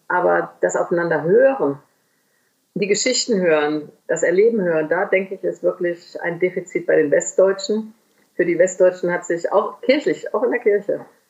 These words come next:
ja kaum was geändert, neunundachtzig. Während im Grunde fast jede Ostbiografie einen Bruch hatte, eine radikale Veränderung erlebt hat.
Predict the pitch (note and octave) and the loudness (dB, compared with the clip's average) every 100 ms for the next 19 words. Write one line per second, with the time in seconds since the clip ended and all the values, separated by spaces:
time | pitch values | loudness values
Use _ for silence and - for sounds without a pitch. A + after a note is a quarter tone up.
0 | _ - F3+ E3+ - B3+ D4 A#3 - - | _ 0 0 0 -4 2 2 2 0 0
1 | C#4 G3 D3+ D3 C#3+ C#3 - - - - | 0 -2 -2 -4 -4 -6 -10 -8 -8 -8
2 | - E3+ F3 E3+ - - _ _ _ _ | 0 2 2 -2 -8 -18 _ _ _ _
3 | F#3 E3+ F#3+ G3+ F#3 - G#3 - - F#3+ | -2 0 0 0 -2 -4 -4 -4 -2 2
4 | A#3 B3 D#3 C#3 _ _ _ - F#3 - | 4 4 0 -2 _ _ _ 2 2 0
5 | F3+ E3 D#3 D#3 D#3 - D#3+ D#3 D3+ - | 0 2 2 -2 -6 -4 -4 -4 -2 0
6 | F#3 - D#3 - D3+ - D#3 - - - | 0 -2 -6 -4 -4 -4 -4 -6 -6 -2
7 | A#3 A3+ G#3 F#3 F3 E3 - F3+ G3 C#3+ | 0 0 2 0 0 0 0 2 2 0
8 | - C#3+ D3+ - F3 | 0 2 2 0 -6